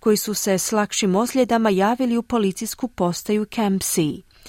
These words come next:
Jedan šezdesetogodišnjak je uhićen iz zgrade oko dvadeset jedan sat i trideset minuta i prevezen u bolnicu s ozljedama zadobivenima tijekom uhićenja.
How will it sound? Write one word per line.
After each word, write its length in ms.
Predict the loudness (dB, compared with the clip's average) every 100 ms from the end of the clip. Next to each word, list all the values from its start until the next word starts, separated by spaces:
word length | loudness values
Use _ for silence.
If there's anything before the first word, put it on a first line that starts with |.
| -14 -14 -8 2
Jedan 340 | 4 4 0
šezdesetogodišnjak 1400 | 0 0 0 0 0 0 -2 2 2 2 0 0 -2 0
je 80 | 0
uhićen 600 | 0 -4 -6 -2 0 0 0
iz 120 | -2
zgrade 640 | 0 -2 0 0 0 0
oko 200 | -2 -2
dvadeset 600 | -4 0 0 0 -4 -4 0
jedan 320 | 0 0 -2
sat 320 | -2 -4 -4
i 60 | -6
trideset 560 | -4 -4 -4 -6 -4
minuta 540 | -2 0 -2 2 2 2 -2 -16 -16 -14 -2
i 120 | 0
prevezen 540 | 2 2 2 2 2
u 60 | 2
bolnicu 600 | 4 4 4 0 -2 -4
s 120 | -2
ozljedama 640 | -2 0 0 2 2 2 0
zadobivenima 840 | 0 0 2 2 2 0 0 0
tijekom 540 | -2 -4 -2 0 0 0
uhićenja. 840 | -4 -4 -4 -2 0 2 2 0